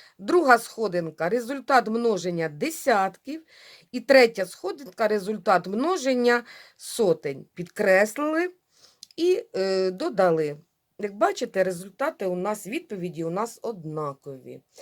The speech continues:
Вибираєте, ще раз повторюю, зручний для вас спосіб. Хочу ще раз вам запропонувати саме, е, метод сходинок. Ну, наприклад, візьмемо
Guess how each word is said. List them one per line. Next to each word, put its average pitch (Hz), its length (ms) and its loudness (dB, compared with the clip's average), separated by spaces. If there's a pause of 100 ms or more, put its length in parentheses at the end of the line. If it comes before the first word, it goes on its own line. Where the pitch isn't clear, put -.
(240)
Вибираєте, 196 680 2
ще 196 220 -4
раз 165 160 -2
повторюю, 294 480 -4
зручний 180 420 -8
для 170 180 -2
вас 185 280 -2
спосіб. - 480 -12 (880)
Хочу 320 340 -8
ще 254 240 0
раз 196 240 -8
вам 190 260 -4
запропонувати 285 960 -6
саме, 254 540 -4 (640)
е, 190 300 -2
метод 208 420 -8
сходинок. 143 680 -8
Ну, 311 140 -8
наприклад, 226 640 -4
візьмемо 156 680 -10